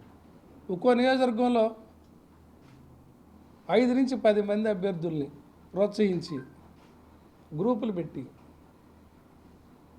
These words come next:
వాళ్ళ దగ్గర మీరు ఏమేమి ప్రలోభాలు, ప్రలోభాలకు లొంగారో అన్నీ డీటెయిల్గా మీరు చెప్తా ఉన్నారు కదా జగన్ గారి గురించి.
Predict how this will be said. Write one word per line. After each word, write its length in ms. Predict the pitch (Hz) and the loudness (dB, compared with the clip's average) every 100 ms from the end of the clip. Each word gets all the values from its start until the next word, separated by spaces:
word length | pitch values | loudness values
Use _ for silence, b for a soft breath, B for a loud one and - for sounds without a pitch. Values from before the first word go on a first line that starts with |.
| - - - - - - - - - 175 | -20 -20 -20 -20 -20 -20 -20 -20 -14 -2
వాళ్ళ 220 | 185 190 196 | -2 0 0
దగ్గర 420 | 202 226 170 139 - - - - - - - - - 196 | 2 4 4 0 -14 -20 -20 -20 -20 -20 -20 -20 -16 -8
మీరు 160 | 185 | -4
ఏమేమి 340 | 180 214 220 214 | -2 -2 -2 -2
ప్రలోభాలు, 760 | 190 196 202 196 190 180 147 - - - - - - - - - - - - - - - - - - - - | -2 -2 0 0 0 -2 -4 -8 -20 -20 -20 -20 -20 -20 -20 -20 -20 -20 -20 -20 -20 -20 -20 -20 -20 -14 -4
ప్రలోభాలకు 500 | 190 214 196 190 175 | 0 2 2 0 0
లొంగారో 520 | 175 170 175 170 156 - - - - - - - - | -2 -2 0 0 -2 -8 -20 -20 -20 -20 -20 -14 -6
అన్నీ 220 | 175 226 233 | -4 -2 -4
డీటెయిల్గా 540 | 165 175 240 240 226 | -6 -2 0 2 0
మీరు 240 | 202 202 | -2 -4
చెప్తా 380 | 175 208 208 254 | -4 -6 0 2
ఉన్నారు 260 | 233 220 220 | 4 4 4
కదా 160 | 208 | 2
జగన్ 380 | 185 185 196 208 | 2 0 0 2
గారి 200 | 202 196 | 4 4
గురించి. 480 | 175 185 170 - | 2 -6 -6 -6